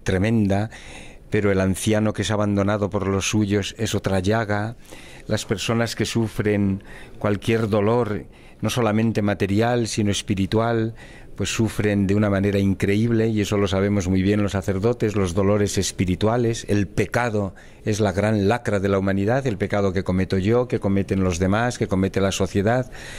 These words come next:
De manera que cuando yo hablo de las llagas que acarician,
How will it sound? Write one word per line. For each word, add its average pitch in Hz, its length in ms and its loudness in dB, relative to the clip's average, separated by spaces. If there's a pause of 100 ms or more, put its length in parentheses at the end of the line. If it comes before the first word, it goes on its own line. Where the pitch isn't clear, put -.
(400)
De 120 60 2
manera 123 320 2
que 123 240 0
cuando 117 320 0
yo 110 180 2
hablo 123 240 0
de 120 80 0
las 98 280 0
llagas 113 460 0
que 107 100 -2
acarician, 101 760 0